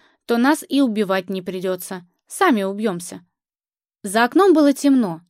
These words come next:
только фары выбивали из ночной мглы то ствол дерева, то виляющую из стороны в сторону колею грунтовки,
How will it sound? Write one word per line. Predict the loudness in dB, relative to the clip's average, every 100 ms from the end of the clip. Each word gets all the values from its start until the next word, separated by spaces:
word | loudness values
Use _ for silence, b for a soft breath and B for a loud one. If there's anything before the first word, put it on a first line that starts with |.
| _
только | -4 -2 -4
фары | 0 0 0
выбивали | -2 -4 -4 -2 -2 -2
из | -6
ночной | -6 -8 -6 -4
мглы | -4 -2 -2 -4 -10 _ _ -4
то | -4
ствол | -4 -4 -4
дерева, | -2 -2 -2 -4 -8 -12 _ _ _
то | 0 2
виляющую | 2 0 0 0 -2 -6 -6 -4 -4
из | -6
стороны | -8 -6 -4 -4 -6
в | -8
сторону | -6 -4 -4 -6 -8
колею | -8 -6 -4 -6
грунтовки, | -8 -8 -10 -4 -4 -4 -12 -18